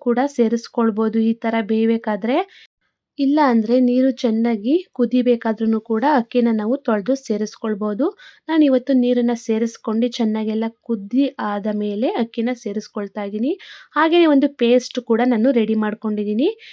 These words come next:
ನೋಡಿ ಈ ತರ ಚೆನ್ನಾಗಿ ಕುದಿಬೇಕಾದ್ರೆ ನಾನಿಲ್ಲಿ ಹತ್ತು ಗೋಡಂಬಿನ ನಾನು ನೆನೆಸಿಟ್ಕೊಂಡಿದ್ದೆ ಒಂದು ಎರಡು ಅವರು. ಅದನ್ನ ಚೆನ್ನಾಗಿ ಪೇಸ್ಟ್ ಮಾಡ್ಕೊಂಡು ಅದನ್ನು ಕೂಡ ಸೇರಿಸ್ಕೊಳ್ತಾ ಇದ್ದೀನಿ. ಈ ರೀತಿ ಮಾಡೋದ್ರಿಂದ ಬಿರಿಯಾನಿ ತುಂಬಾನೇ ಸಖತ್ತು ಟೇಸ್ಟಿ ಆಗಿರುತ್ತೆ.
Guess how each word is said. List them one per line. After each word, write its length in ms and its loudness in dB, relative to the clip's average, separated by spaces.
ನೋಡಿ 240 -2
ಈ 140 -2
ತರ 60 0
ಚೆನ್ನಾಗಿ 340 0
ಕುದಿಬೇಕಾದ್ರೆ 720 -4
ನಾನಿಲ್ಲಿ 380 -2
ಹತ್ತು 360 -6
ಗೋಡಂಬಿನ 680 0
ನಾನು 260 -2
ನೆನೆಸಿಟ್ಕೊಂಡಿದ್ದೆ 920 -2
ಒಂದು 180 2
ಎರಡು 280 -4
ಅವರು. 260 0
ಅದನ್ನ 360 4
ಚೆನ್ನಾಗಿ 440 2
ಪೇಸ್ಟ್ 340 0
ಮಾಡ್ಕೊಂಡು 500 -2
ಅದನ್ನು 280 0
ಕೂಡ 220 -6
ಸೇರಿಸ್ಕೊಳ್ತಾ 760 -4
ಇದ್ದೀನಿ. 280 -2
ಈ 180 -4
ರೀತಿ 200 0
ಮಾಡೋದ್ರಿಂದ 580 2
ಬಿರಿಯಾನಿ 400 2
ತುಂಬಾನೇ 480 0
ಸಖತ್ತು 520 -4
ಟೇಸ್ಟಿ 460 -4
ಆಗಿರುತ್ತೆ. 400 -8